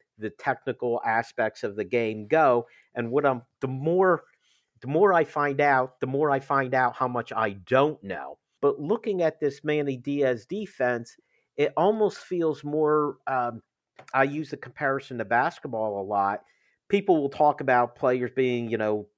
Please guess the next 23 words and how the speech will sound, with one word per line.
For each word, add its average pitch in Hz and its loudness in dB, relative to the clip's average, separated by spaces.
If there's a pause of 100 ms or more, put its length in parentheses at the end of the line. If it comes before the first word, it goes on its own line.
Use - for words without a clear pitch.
(120)
the 107 -8
one 123 0
through 123 -4
five 113 2
or 110 -4
the 101 -6
two 127 -4
guards, 110 0
two 127 -4
forwards, 117 -4
the 110 -10
center. 139 -2 (480)
But 156 4
you 147 -2
see 160 -4 (340)
Jalen 160 4
Pickett 214 2
on 147 0
offense 147 0
on 143 -2
Penn 147 0
State's 139 -4
team 185 -6